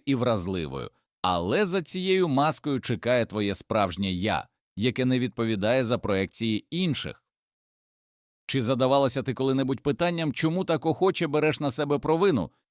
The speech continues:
Часто це тому, що провина здається знайомішою, ніж безпорадність. Якщо це знаходить відгук у тебе,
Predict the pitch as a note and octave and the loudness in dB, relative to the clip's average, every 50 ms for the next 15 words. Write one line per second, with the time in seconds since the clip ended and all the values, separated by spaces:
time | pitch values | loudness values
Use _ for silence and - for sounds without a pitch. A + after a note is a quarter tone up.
0 | _ _ - - B2+ C#3+ F3 F#3+ - - - F#3+ C3+ - - C#3 A2+ - - A2 | _ _ -6 -2 0 2 0 0 -2 -2 -4 -4 -4 -2 -2 -2 -2 0 0 0
1 | G#2+ A2+ D#3 G3 G#3 F3+ - - A#2+ G#2 - - A2 G#2 G#2 C3 G3+ A3+ G#3+ G#3 | 2 2 2 2 0 0 -2 -2 -4 -4 -2 0 -2 0 2 2 2 2 2 0
2 | G3+ D3 A#2 B2 B2 A2 A#2 C#3+ D#3+ - - E3 D#3+ C3 C#3+ E3+ E3+ E3+ D#3 G#2+ | -2 -2 0 0 0 2 2 0 -2 -2 -2 -2 -2 -2 -2 -2 0 0 2 2
3 | A#2 C3+ D3 D#3+ E3+ D#3+ - - E3+ E3 D#3+ E3 E3 D3 _ _ _ _ - F#3+ | 4 4 4 2 0 -2 -2 -2 0 0 2 2 0 -2 _ _ _ _ -4 -2
4 | G#3+ A3 A3 F#3+ C3 A2+ A2+ C3+ - - - B2 A2+ G#2 E2 D2 B1+ A1+ C2 A#1+ | 0 2 2 2 2 2 0 -2 -2 -2 -2 0 0 0 0 -2 -4 -8 -12 -14
5 | - - _ _ _ _ _ - A2 C#3+ D#3 - - - C#3+ B2 - B2 A#2 G2 | -16 -18 _ _ _ _ _ -4 0 0 0 0 0 -2 -2 -2 -2 -4 -2 -2
6 | A2+ A#2 G#2 - B2+ A#2+ A#2+ A2+ - G#2+ B2 C3 G#2+ G#2+ A2+ A2 - C3+ C3+ - | -2 -2 -2 -2 -2 -2 -2 -2 -2 -2 -4 -2 0 0 0 0 -2 -4 -4 0
7 | F#3+ G3 F#3+ C3 G2+ D2+ - | 2 0 2 2 0 -2 -4